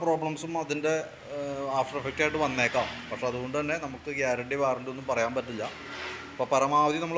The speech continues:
പറഞ്ഞേക്കണ എസ്റ്റിമേറ്റിൽ തന്നെ നിർത്തി ചെയ്യണതുകൊണ്ടാണ് ആ പ്രോബ്ലം. കാരണം എന്ന് വെച്ചാൽ അതല്ലെങ്കിൽ നമ്മളിപ്പോൾ ക്ലച്ചിൻ്റെ ഭാഗമൊക്കെ ഫുള്ളായിട്ട് ക്ലീൻ ചെയ്യുന്ന ഹെഡൊക്കെ ക്ലീൻ ചെയ്യേണ്ടതായിട്ടുണ്ട്. ഇതിപ്പോൾ എമൗണ്ട് കുറയ്ക്കണമെങ്കിൽ സ്വാഭാവികമായിട്ട് ചെയ്യേണ്ടി വരാ-, പ-, ചെയ്യേണ്ട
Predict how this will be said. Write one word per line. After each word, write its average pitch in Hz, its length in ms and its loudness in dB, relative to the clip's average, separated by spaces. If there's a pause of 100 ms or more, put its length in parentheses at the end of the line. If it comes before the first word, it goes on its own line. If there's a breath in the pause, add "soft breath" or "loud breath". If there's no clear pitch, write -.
(120)
പറഞ്ഞേക്കണ 147 440 2
എസ്റ്റിമേറ്റിൽ 143 480 0
തന്നെ 151 220 0
നിർത്തി 139 280 -2 (100)
ചെയ്യണതുകൊണ്ടാണ് 131 640 0
ആ - 80 -12
പ്രോബ്ലം. 98 340 -4
കാരണം 107 160 -6
എന്ന് 120 80 -8
വെച്ചാൽ 131 180 -4
അതല്ലെങ്കിൽ 135 320 0
നമ്മളിപ്പോൾ 143 280 -6
ക്ലച്ചിൻ്റെ 131 380 -4
ഭാഗമൊക്കെ 135 280 0
ഫുള്ളായിട്ട് 131 360 -2
ക്ലീൻ 131 160 -4
ചെയ്യുന്ന 127 220 -4
ഹെഡൊക്കെ 123 400 -2
ക്ലീൻ 127 240 0
ചെയ്യേണ്ടതായിട്ടുണ്ട്. 127 560 0 (680 loud breath)
ഇതിപ്പോൾ 143 320 2
എമൗണ്ട് 147 380 2
കുറയ്ക്കണമെങ്കിൽ 175 580 4
സ്വാഭാവികമായിട്ട് 165 600 4 (100)
ചെയ്യേണ്ടി 151 320 4
വരാ-, 151 240 4
പ-, 143 120 -4 (180)
ചെയ്യേണ്ട 143 320 2